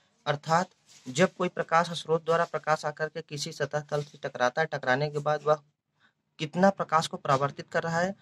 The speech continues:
और उस तल से कितनी प्रकाश आकर के incident हो रही है, इन दोनों का अगर रेशियो कर देते तो वह परावर्तन गुणांक कहलाता है। अब हम बात कर ले transmission factor, मतलब परेषण गुणांक।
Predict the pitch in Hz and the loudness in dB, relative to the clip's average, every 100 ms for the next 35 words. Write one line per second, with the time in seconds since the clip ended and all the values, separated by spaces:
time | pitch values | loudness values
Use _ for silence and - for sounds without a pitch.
0 | - - 170 202 - 202 - 196 - 202 | -14 4 6 6 4 0 4 2 2 -8
1 | - 185 202 175 - 170 - - 160 160 | -8 -2 0 0 -2 -2 -2 -4 -2 -2
2 | 156 185 165 151 143 151 151 135 113 113 | -2 -4 -2 -2 0 4 4 4 0 -2
3 | 120 143 160 175 180 185 175 180 180 151 | -2 0 0 0 -2 -4 -4 -8 -4 -2
4 | 143 160 160 156 156 175 - 170 139 127 | -2 -4 -6 -4 -4 -6 -6 -6 -2 0
5 | 127 123 147 135 123 127 139 _ 120 110 | 0 -4 -8 -10 -12 -16 -18 _ -14 -12
6 | 110 - 123 117 110 _ _ _ _ _ | -16 -6 -6 -6 -12 _ _ _ _ _
7 | _ 214 220 208 190 196 - 196 208 - | _ 0 2 4 4 2 2 0 -2 2
8 | 165 160 160 165 190 190 - 165 190 190 | 2 2 -4 -6 -2 -2 -4 -6 -4 -4
9 | 185 190 - 151 147 170 160 151 151 | -4 -4 2 4 4 2 0 0 0